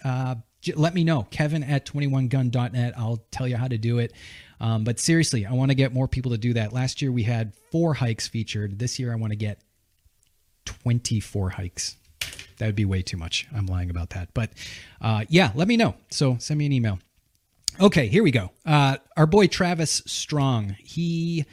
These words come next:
we had him on when we first started these live shows,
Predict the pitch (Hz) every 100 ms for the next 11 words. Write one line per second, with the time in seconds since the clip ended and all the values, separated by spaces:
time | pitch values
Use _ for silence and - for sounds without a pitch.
0 | - - - - _ 143 202 240 294 226
1 | 226 - 190 196 190 170 - 165 175 165
2 | - - 185 - 151 170 156 135 110 113
3 | 117 185 - 113 87 92 -